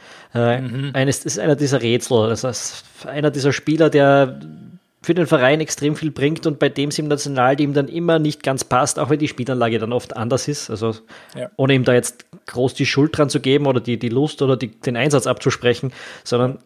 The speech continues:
Speaker 1: ja, ist halt schwierig dann oft, äh, was völlig anderes im, im Nationalteam zu spielen als im Verein.
Speaker 2: Ganz genau. Und nicht berücksichtigt wurde Sebastian Prödl.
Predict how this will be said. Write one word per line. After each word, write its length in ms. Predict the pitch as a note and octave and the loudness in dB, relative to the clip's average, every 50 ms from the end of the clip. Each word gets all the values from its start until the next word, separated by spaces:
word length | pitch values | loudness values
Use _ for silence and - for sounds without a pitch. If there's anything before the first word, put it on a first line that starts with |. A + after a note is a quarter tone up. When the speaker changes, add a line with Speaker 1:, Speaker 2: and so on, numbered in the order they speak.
| _ - - | _ -12 -6
Speaker 1:
ja, 260 | B2+ A#2+ A#2 B2+ - - - - _ _ | 0 0 2 0 0 -4 -16 -20 _ _
ist 120 | D3 - | -2 0
halt 140 | - C#3 B2 | 0 0 0
schwierig 380 | - - C#3+ C#3 B2+ C#3 B2 - | 0 2 2 4 4 2 2 2
dann 120 | C3 A#2+ | 0 2
oft, 240 | A#2 A#2 A2+ - - | 2 2 0 0 -4
äh, 160 | - C3+ A#2+ | -4 -2 -2
was 140 | A#2 A#2 - | -2 -2 -2
völlig 300 | - C3 B2 B2+ B2 B2+ | 0 0 0 2 2 0
anderes 280 | A#2+ B2 B2 A#2+ A2 A#2+ | 2 2 2 2 2 0
im, 200 | A#2+ A2+ A#2 - - _ | -2 -4 -6 -10 -12 _
im 80 | C3 | -6
Nationalteam 500 | A#2+ A#2 A2 A#2+ A#2 G#2+ A2 A2 A#2 G2 | -6 -6 -4 -4 -4 -4 -2 -4 -6 -12
zu 120 | - - - | -12 -14 -14
spielen 260 | - - A2 G#2 A2 | -12 -10 -8 -6 -6
als 120 | A2 G2+ | -6 -6
im 100 | A2 G2+ | -6 -6
Verein. 240 | - A#2 G#2 G#2+ B2 | -4 -2 -2 -2 -2
Speaker 2:
Ganz 480 | - A2 G#2 G2+ G#2 - - - - _ _ _ _ _ _ _ | -2 -4 -6 -8 -12 -14 -14 -16 -18 _ _ _ _ _ _ _
genau. 400 | - C3 A#2+ G#2+ F#2+ F#2 - _ _ _ | -6 -4 -4 -2 -4 -6 -10 _ _ _
Und 520 | - C#3+ D3 D3+ E3 F#3+ G3+ F#3+ - - _ | -4 0 2 4 4 4 2 0 -2 -10 _
nicht 400 | - C3+ C3+ D#3+ F#3+ F#3 - _ | -8 -4 -2 -2 -2 -2 -4 _
berücksichtigt 880 | - D3 C#3 F#3+ F3+ - - F3 - - F3+ E3+ - - _ - - - | 0 2 2 2 0 0 -2 -2 -2 -2 -4 -4 -4 -8 _ -20 -18 -12
wurde 240 | B2+ A#2+ C3 C#3 C#3+ | -4 -2 0 0 0
Sebastian 540 | B2+ - - - A2+ A2 - - C3 A#2+ - _ | -2 -6 -6 -6 -6 -6 -4 -6 -8 -8 -8 _
Prödl. 640 | - - - B2 C3 C#3+ D3+ D3 C#3 A2+ F#2 F2 | -16 -6 -2 2 2 4 4 4 2 0 -2 -6